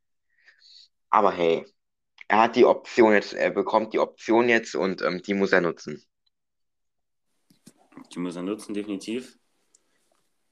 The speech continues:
Speaker 2: Auch, äh, die Chance nutzen, sich zu verbessern, muss Boris Bagaro. Schle-, abgerutscht jetzt schlechteste Honda in der W M.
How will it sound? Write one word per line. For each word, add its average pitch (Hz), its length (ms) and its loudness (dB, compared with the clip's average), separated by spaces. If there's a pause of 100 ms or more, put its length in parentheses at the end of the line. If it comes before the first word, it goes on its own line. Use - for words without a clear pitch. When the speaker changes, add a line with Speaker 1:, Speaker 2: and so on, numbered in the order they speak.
(140)
Speaker 2:
Auch, 107 440 -6 (100)
äh, 92 360 -6 (120)
die 92 160 -14
Chance 107 320 -8
nutzen, 107 240 -12
sich 101 140 -10
zu 95 100 -14
verbessern, 101 640 -6 (280)
muss 104 200 -4
Boris 107 280 -2
Bagaro. 101 640 -4 (300)
Schle-, - 360 -2 (100)
abgerutscht 135 540 -8
jetzt - 240 -8
schlechteste 123 540 -8
Honda 151 240 -8
in 147 80 -10
der 143 160 -8
W 135 60 -12
M. 160 360 -12